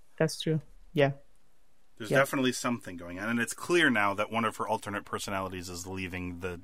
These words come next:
Speaker 2: sticky notes.
Speaker 1: Yeah, yeah.
Speaker 2: Um, so yeah, that's, that's all very fascinating stuff, and I'm way more interested in her, and even Davos at this point,
Speaker 1: Mm-hmm,
Speaker 2: um, than I
Speaker 1: mm-hmm.
Speaker 2: am in Ward or Joy.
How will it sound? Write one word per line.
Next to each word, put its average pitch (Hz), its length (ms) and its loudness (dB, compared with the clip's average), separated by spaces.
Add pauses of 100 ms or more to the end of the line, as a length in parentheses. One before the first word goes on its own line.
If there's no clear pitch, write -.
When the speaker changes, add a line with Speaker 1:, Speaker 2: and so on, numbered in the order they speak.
(120)
Speaker 2:
sticky - 360 -10
notes. - 540 -12 (480)
Speaker 1:
Yeah, 170 140 6 (400)
yeah. 156 140 2 (640)
Speaker 2:
Um, 85 420 -12 (180)
so - 200 -8
yeah, 82 180 -10
that's, - 400 -4 (800)
that's 123 200 0
all 113 180 4
very 101 240 0
fascinating 90 560 -6
stuff, - 500 -10 (300)
and 92 240 -6
I'm 90 240 -10
way 104 220 -2
more 101 180 -2
interested 95 420 -8
in 87 100 -10
her, 139 180 2
and 156 180 -2
even 226 280 4
Davos 85 520 4
at 80 80 -18
this - 160 -10
point, - 360 -14 (500)
Speaker 1:
Mm-hmm, 185 340 10
Speaker 2:
um, 90 240 -4
than 175 120 6
I 170 140 4
Speaker 1:
mm-hmm. 92 40 -2
Speaker 2:
am 90 460 -4 (460)
in 87 200 -10
Ward 87 260 -8
or 78 200 -12 (280)
Joy. 76 400 -12